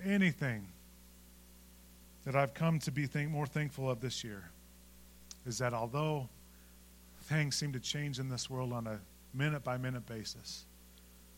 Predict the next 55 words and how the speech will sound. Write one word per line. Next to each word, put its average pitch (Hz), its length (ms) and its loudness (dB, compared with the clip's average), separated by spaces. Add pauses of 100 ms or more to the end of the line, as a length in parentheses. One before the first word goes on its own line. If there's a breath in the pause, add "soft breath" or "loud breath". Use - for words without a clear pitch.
(200)
what 131 140 -4
truth 160 400 6
is, 95 420 -6 (800 loud breath)
should 147 180 2
we 131 80 4
wear 170 200 8
a 165 60 6
mask 160 340 6
or 147 80 2
not 151 240 4
wear 127 180 0
a 117 60 -2
mask? 107 460 -6 (640)
Who 190 140 10
is 175 80 8
our 170 100 8
president? 120 560 2 (1160)
Is 139 120 2
this 170 180 8
the 160 160 6
end 170 180 8
times? 135 400 2
All 175 160 6
these 180 220 6
things 175 220 4
that 143 80 2
are 180 160 4 (200 loud breath)
all 185 200 6
changing, 170 600 6
all 165 200 6
these 175 180 6
things. 165 160 6 (260 loud breath)
But 160 240 4
the 160 100 8
one 190 320 6
thing 202 180 8
that 170 100 8
I've 156 220 4 (240 loud breath)
really 196 320 12
come 190 260 6
to, 165 240 4
I've 147 100 6
just, 156 200 2
we've 156 180 6
lived 185 240 8
our 170 100 8
life 170 280 6
in 160 100 4
a, 139 160 2
in 143 100 0
the 147 100 2
area 165 300 6
of 127 140 0
gray, 127 400 4
right? 135 300 0